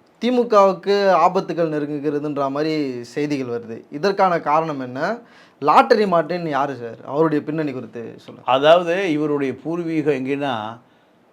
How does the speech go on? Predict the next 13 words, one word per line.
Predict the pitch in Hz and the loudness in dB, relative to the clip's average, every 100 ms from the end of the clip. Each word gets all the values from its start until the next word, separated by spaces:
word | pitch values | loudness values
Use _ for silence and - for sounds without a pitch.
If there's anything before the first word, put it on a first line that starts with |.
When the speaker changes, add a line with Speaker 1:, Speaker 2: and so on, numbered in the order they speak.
| - | -6
Speaker 2:
பர்மா | 120 143 147 147 | 0 0 0 2
அகதி. | 135 104 120 104 _ _ _ _ _ _ _ _ - - - _ _ _ - | 0 -2 -10 -10 _ _ _ _ _ _ _ _ -20 -20 -20 _ _ _ -10
பர்மா | 131 165 175 156 147 135 | -4 -2 4 4 4 0
செ-, | 135 123 113 - | -2 -2 -4 -4
செகண்ட் | 151 185 | -4 -2
வேர்ல்டு | 190 170 151 | -2 2 4
வாரில் | 147 147 135 117 _ _ - | 4 2 0 -4 _ _ 0
அகதியா | 139 156 170 165 156 143 135 135 | 0 2 2 4 6 6 4 2
இருந்து | 143 151 156 - - _ _ - | 0 -2 -4 -6 -14 _ _ -16
நடந்தே | 113 127 139 165 170 165 170 | -6 0 4 4 2 -2 0
பர்மாவிலிருந்து | 135 147 147 139 139 135 135 | 0 2 2 2 2 -2 -4
வந்தவர்கள் | 123 123 123 117 120 | -6 -4 -6 -6 -8
தான். | 113 | -10